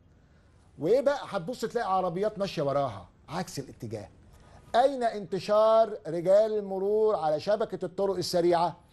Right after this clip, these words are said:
سؤال بنوجهه <coughs> للسيد اللواء مدحت قريطل. بنقول وبنشيد وبنمدح في كل الجهود المبذولة وجولات السيد اللواء محمد إبراهيم وزير الداخلية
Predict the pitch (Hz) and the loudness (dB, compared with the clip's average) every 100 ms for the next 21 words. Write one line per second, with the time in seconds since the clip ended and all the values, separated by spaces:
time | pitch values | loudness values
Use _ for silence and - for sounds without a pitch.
0 | _ _ - 135 156 185 190 156 143 143 | _ _ -10 -2 2 2 2 0 -4 -2
1 | 135 180 190 160 120 160 165 156 147 160 | 0 0 0 -2 -4 -2 -2 0 2 2
2 | 185 131 156 - 170 180 202 196 95 - | 0 -6 -10 -8 -6 0 0 0 -4 -14
3 | _ _ _ _ 117 143 190 208 196 214 | _ _ _ _ -12 -8 -2 0 4 2
4 | 226 226 190 233 208 127 165 202 254 240 | 2 -4 -4 -4 -4 -4 -4 -2 -2 -2
5 | 151 127 - 151 - 233 208 156 156 165 | -6 -6 -12 -14 -10 -8 -6 -4 -2 -2
6 | 160 139 127 160 139 127 127 143 196 190 | -2 -4 -2 -2 -2 -2 -4 0 2 0
7 | - 160 151 143 143 131 147 143 120 123 | -4 -12 -8 -6 -6 -8 -10 -8 -8 -8
8 | 139 123 135 117 117 135 143 | -8 -8 -8 -10 -8 -6 -6